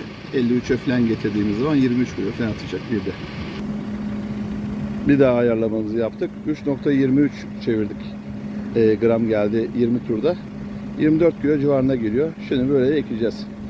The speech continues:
Hadi şimdi birlikte ekmeye gidelim zirveyi. Evet.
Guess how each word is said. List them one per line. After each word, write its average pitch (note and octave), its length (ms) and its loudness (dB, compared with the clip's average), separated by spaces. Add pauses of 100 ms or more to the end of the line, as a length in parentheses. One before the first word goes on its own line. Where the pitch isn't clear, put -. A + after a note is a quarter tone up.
(220)
Hadi B2+ 180 0
şimdi B2 280 2
birlikte A2+ 240 2
ekmeye A#2 300 2
gidelim G#2+ 320 2
zirveyi. F#2+ 360 -2 (3000)
Evet. B2 180 4